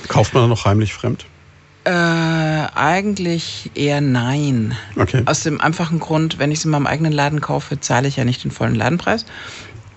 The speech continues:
Speaker 1: Mhm.
Speaker 2: Aber in den Läden, wo ich die Kollegen kenne, haben die mir durchaus dann unaufgefordert, wenn ich dann wirklich was hatte, gesagt, „Du kannst es mit Kollegenrabatt mitnehmen.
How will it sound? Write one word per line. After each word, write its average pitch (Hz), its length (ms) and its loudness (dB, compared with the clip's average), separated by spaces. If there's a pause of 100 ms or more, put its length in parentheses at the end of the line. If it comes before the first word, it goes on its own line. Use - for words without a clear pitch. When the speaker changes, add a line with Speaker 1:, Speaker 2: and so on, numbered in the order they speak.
(340)
Speaker 1:
Mhm. 87 260 4
Speaker 2:
Aber 165 300 4
in 160 140 2
den 151 160 2
Läden, 151 340 2
wo 156 80 -2
ich 147 80 -4
die - 100 -8
Kollegen 160 380 0
kenne, 170 360 0
haben 160 140 2
die 151 120 0
mir 151 120 2
durchaus 156 540 -2
dann 147 320 0 (220)
unaufgefordert, 139 1200 0
wenn 131 120 0
ich 135 100 -2
dann 120 180 0
wirklich 147 300 -4
was - 240 -4 (180)
hatte, 139 400 0
gesagt, 143 320 -2 (460)
„Du 127 80 -4
kannst 151 280 2
es 143 140 0
mit 143 160 0
Kollegenrabatt 123 800 2
mitnehmen. 107 380 -2